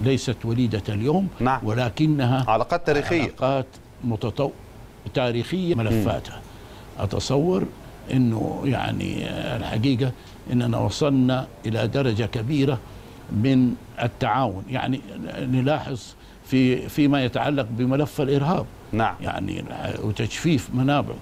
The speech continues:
Speaker 1: نجحت في تجربتها في سيناء، واستطاعت فعلا أن تقضي على يمكن ثلاثة أرباع أو تسع-، ثمانين في المية على الإرهابيين
Speaker 2: مم.
Speaker 1: وبضربات اس-، استباقية،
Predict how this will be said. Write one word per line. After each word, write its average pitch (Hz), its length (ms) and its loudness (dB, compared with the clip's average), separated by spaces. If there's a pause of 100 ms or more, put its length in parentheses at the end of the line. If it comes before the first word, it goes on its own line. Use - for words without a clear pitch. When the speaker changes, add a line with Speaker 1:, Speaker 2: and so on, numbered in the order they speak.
(180)
Speaker 1:
نجحت 127 400 0 (480)
في 92 100 0
تجربتها 113 760 0
في - 200 -2
سيناء، 123 380 2 (500)
واستطاعت 107 600 0
فعلا - 400 -2 (540)
أن 113 200 2
تقضي 117 420 0
على - 480 -2 (420)
يمكن 117 400 2 (320)
ثلاثة 139 400 0
أرباع 127 340 -2 (600)
أو 92 240 -2 (220)
تسع-، - 420 -4 (100)
ثمانين 127 380 4
في 147 140 0
المية 135 380 2 (320)
على 120 300 2
الإرهابيين 123 840 2 (300)
Speaker 2:
مم. 104 160 -2
Speaker 1:
وبضربات 123 1500 2
اس-، - 200 -8 (100)
استباقية، 123 720 0